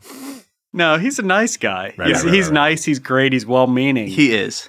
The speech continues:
Speaker 1: But this is where the show gets a little, it's got, like, a little darkness to it, right? Because, like, <laughs> Sheldon's bow tie wants what Sheldon wants.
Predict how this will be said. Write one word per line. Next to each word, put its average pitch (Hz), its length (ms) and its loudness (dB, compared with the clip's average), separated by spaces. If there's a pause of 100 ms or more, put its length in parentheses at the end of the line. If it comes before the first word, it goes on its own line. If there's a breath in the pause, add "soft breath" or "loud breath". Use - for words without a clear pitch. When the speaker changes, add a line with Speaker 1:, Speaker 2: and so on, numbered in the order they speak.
Speaker 1:
But 147 140 0
this 196 180 2
is 180 100 -2
where 143 220 2
the 127 80 0
show 127 300 2
gets 135 300 -2
a 147 40 0
little, 113 540 -4
it's 131 180 -8
got, 143 240 0
like, 123 160 -4
a 120 40 -4
little 113 340 -6 (240)
darkness 117 560 0
to 107 180 -8
it, 101 160 -12
right? 117 220 -4
Because, 127 360 -2
like, 113 220 -2
<laughs> - 0 -
Sheldon's 143 800 2 (340 loud breath)
bow 151 220 2
tie 101 340 0
wants 110 340 -6
what 123 120 -4
Sheldon 180 420 2
wants. 101 420 -6